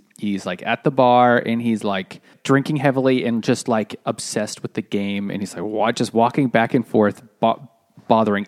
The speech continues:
everyone else in the bar, I'm sure. And I'm sure he was so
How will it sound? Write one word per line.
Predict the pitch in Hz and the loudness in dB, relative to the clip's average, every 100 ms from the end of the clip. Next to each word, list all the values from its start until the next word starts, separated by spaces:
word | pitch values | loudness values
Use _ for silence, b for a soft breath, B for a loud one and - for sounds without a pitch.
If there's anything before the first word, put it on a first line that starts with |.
| _ | _
everyone | 170 143 127 113 104 | 4 4 4 2 2
else | 98 - | 0 -6
in | 101 | -8
the | 90 | -6
bar, | 87 87 87 - | -6 -6 -6 -8
I'm | 104 | -8
sure. | 95 - 95 90 | -6 -4 -2 -2
And | 90 98 | -6 -8
I'm | 95 | -8
sure | - 101 | -4 -4
he | - | -4
was | 98 95 95 | -4 -4 -6
so | - 98 92 92 92 | -4 -4 -2 -4 -6